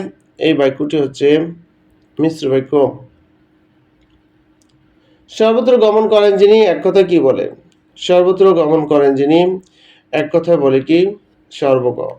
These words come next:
চর্যাপদে, আহ, কবির সংখ্যা কত ছিল? চর্যাপদে কবির সংখ্যা কতজন? চর্যাপদে ক-, চর্যাপদে কবির সংখ্যা আছে তেইশ জন। বাঙালি কর্তৃক সম্পাদিত বাংলা ভাষার প্রথম পত্রিকা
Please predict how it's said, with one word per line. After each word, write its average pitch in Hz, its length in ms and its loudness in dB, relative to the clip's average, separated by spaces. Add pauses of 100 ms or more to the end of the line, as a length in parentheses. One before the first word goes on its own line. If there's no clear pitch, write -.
(1500)
চর্যাপদে, 214 720 2
আহ, 240 100 -2 (680)
কবির 196 220 4
সংখ্যা 185 380 0
কত 156 200 -2
ছিল? 127 400 -8 (300)
চর্যাপদে 135 560 -2
কবির 160 180 -2
সংখ্যা 143 440 -4
কতজন? 151 460 -2 (640)
চর্যাপদে 135 460 0
ক-, 135 400 -6
চর্যাপদে 143 500 -2
কবির 147 200 0
সংখ্যা 139 340 -2
আছে 180 240 -2
তেইশ 147 320 0
জন। 127 300 0 (1000)
বাঙালি 147 400 -2
কর্তৃক 143 280 -2
সম্পাদিত 147 480 -2
বাংলা 180 380 0
ভাষার 196 440 0
প্রথম 214 560 -2
পত্রিকা 165 720 -2